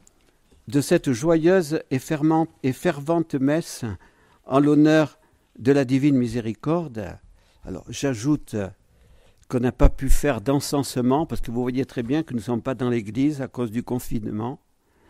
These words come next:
et à cause de toutes les, les sécurités, là, euh, l'encens, euh, nous, nous bloquerait tout.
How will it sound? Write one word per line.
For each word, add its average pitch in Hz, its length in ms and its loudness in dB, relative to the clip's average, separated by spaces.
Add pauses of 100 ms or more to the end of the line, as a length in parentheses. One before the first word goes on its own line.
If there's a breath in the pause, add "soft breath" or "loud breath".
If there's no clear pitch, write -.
(260)
et 110 480 -4 (400)
à 107 100 -12
cause 123 320 -8
de 110 200 -8
toutes - 340 -12
les, 107 560 -8 (600)
les 120 640 -10
sécurités, 139 800 -4
là, 147 280 -8 (420 loud breath)
euh, 110 400 -10
l'encens, 131 680 -4
euh, 107 380 -8 (240)
nous, 110 240 -4
nous 113 140 -6
bloquerait 117 480 -4
tout. 120 260 -6